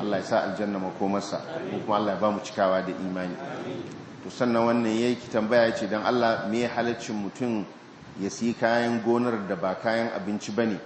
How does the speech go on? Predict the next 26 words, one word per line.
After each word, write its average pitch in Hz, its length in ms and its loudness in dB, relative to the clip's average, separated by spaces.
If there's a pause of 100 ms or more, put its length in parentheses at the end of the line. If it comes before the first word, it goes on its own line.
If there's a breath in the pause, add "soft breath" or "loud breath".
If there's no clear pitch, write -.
(380)
kamar 101 260 -2
irin 113 160 -2
su 107 140 -10
kanumfari, 110 640 0
barkono 98 640 -2
da 101 140 -2
attaruhu 110 720 0 (360)
a 92 60 -6
lokacin 110 460 -2
kakarsu, 104 600 -2 (440)
lokacin 117 380 2
da 104 60 2
suke 113 260 -4
yin 110 420 4 (200)
bozo, 101 420 2 (600)
ya 92 140 2
ajiye 113 420 2
a 101 60 -4
sto, 104 340 -4 (800)
bayan 113 280 2
'yan 120 180 -2
watanni 107 480 -2
idan 107 180 -2
sun 113 240 -2
yi 127 60 0
tsada, 117 640 -2